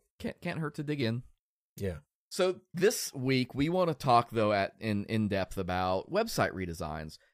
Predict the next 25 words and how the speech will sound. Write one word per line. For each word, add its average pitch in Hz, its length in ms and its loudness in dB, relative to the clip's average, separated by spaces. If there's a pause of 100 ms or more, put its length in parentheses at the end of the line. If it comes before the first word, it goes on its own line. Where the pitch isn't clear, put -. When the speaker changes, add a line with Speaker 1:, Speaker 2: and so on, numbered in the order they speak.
(360)
Speaker 2:
<laughs> - 600 -4
Speaker 1:
And 151 320 6 (420)
this 185 480 -4
is 175 460 4
a, 123 680 6
think 233 200 -2
of 175 100 2
this 156 140 0
like 139 140 2
a - 60 0
fireside 92 720 0
chat. 87 300 -6 (1120)
I 170 100 10
got, 170 160 10 (140)
<laughs> - 140 -20
I 170 80 10
got 175 200 8
my 127 60 2
cider 170 360 10
boys. 147 680 8 (120)
Aaron's 156 400 2
got 131 300 4
his 113 560 0
Basil 117 400 -2
Hayden. 151 560 4